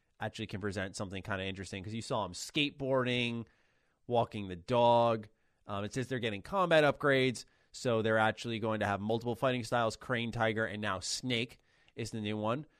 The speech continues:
Uh, investigations are improving. Yagami will have new stealth and traversal options when looking for clues. So they showed wall running. They showed, uh, grabbing of pipes. Um, they also showed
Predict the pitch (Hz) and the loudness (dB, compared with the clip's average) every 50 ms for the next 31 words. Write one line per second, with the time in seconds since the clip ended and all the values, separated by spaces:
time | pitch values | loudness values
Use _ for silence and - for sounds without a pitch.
0 | _ _ _ - 113 113 113 117 113 135 131 - 139 110 117 117 113 - 127 110 | _ _ _ -2 -2 -2 -2 0 0 0 0 -2 -2 -2 -2 -2 -2 -2 -2 0
1 | 127 120 117 120 110 - 139 135 131 131 151 160 175 165 _ _ _ _ _ - | 0 0 0 0 -2 -2 -2 -2 0 0 -2 -4 -4 -8 _ _ _ _ _ -2
2 | 123 123 120 123 113 127 123 120 123 120 120 110 113 117 110 101 110 117 127 127 | 2 2 2 2 2 0 0 0 0 0 0 2 2 2 2 2 2 0 0 0
3 | - - - - 139 123 127 131 - 139 120 - 117 101 113 113 107 - 131 120 | -2 -2 -2 2 4 4 4 4 0 -4 -8 -6 -4 -2 -2 -2 -2 -2 0 2
4 | 113 113 117 - - 143 120 120 113 110 110 110 - 131 117 - 120 107 - - | 4 2 2 2 -2 -6 -4 -4 -4 -4 -4 -4 -4 -6 -6 -6 -8 -8 -8 -6
5 | 123 120 123 117 - 120 110 107 101 - - 117 107 104 101 95 - _ _ _ | -4 -2 -2 -2 -2 -2 -2 -2 -2 -2 0 0 0 0 0 -2 -6 _ _ _
6 | _ _ _ _ - 107 104 117 123 123 127 123 123 123 123 120 120 120 120 120 | _ _ _ _ -14 -6 0 2 4 4 4 4 4 2 2 2 0 -2 -4 -6
7 | 120 _ _ _ _ _ _ - - 107 104 - - 120 110 104 104 101 98 98 | -10 _ _ _ _ _ _ -4 -4 -4 -2 -2 0 0 2 4 4 2 2 0
8 | 95 101 95 92 92 87 - 107 110 110 107 95 90 - - - - 135 127 127 | -2 -2 -2 -4 -2 0 2 2 2 2 0 -4 -8 -12 -6 0 2 2 2 2
9 | 127 - - - - - _ _ _ _ _ _ _ _ _ _ - 104 98 95 | 0 -4 -8 -8 -10 -12 _ _ _ _ _ _ _ _ _ _ -8 -4 -4 -2
10 | 95 92 92 92 92 95 98 101 104 104 107 110 107 - - 120 107 - - 123 | -2 -2 -2 -2 -4 -4 -4 -2 0 0 0 0 0 -2 -4 -6 -4 -4 -2 0
11 | 113 107 104 104 101 101 98 | 0 2 2 0 0 -2 -6